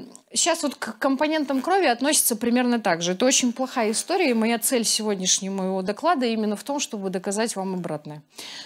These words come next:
Так вот, давайте посмотрим. Я бы хотела, чтобы это была, я не знаю, а, цитата,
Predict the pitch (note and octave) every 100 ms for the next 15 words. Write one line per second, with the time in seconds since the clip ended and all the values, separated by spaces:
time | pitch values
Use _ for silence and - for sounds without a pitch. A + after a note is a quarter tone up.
0 | - - - B3+ F#3 G#3 C#4 F#4+ D#4+ C4+
1 | C#4+ C4 A3+ F3 F3 - A#3 C#4+ C#4+ D4+
2 | C4 - B3+ D4+ A#3 G#3+ - G#3 G3+ G3+
3 | G3 G#3 G#3+ G3 G3+ G3+ G3+ F#3 F3 E3
4 | D#3+ - G#3+ F#3 F3+ F3+ - - _ -
5 | A3 A3+ G#3 G#3 F3+